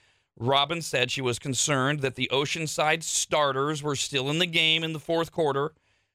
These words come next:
and still playing pressure defense and trapping, et cetera. Oceanside beat a winless, much weaker opponent by eighty-eight points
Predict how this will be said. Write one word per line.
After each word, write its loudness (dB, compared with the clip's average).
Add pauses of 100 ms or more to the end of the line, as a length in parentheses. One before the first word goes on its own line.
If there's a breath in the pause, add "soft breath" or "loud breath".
(160)
and -10
still 0
playing 0
pressure 0
defense -2
and -2
trapping, 0
et -4
cetera. 0 (600 soft breath)
Oceanside 2
beat 0
a 4
winless, 0 (120)
much 0
weaker 0
opponent 0 (360)
by 4 (120)
eighty-eight 2
points -2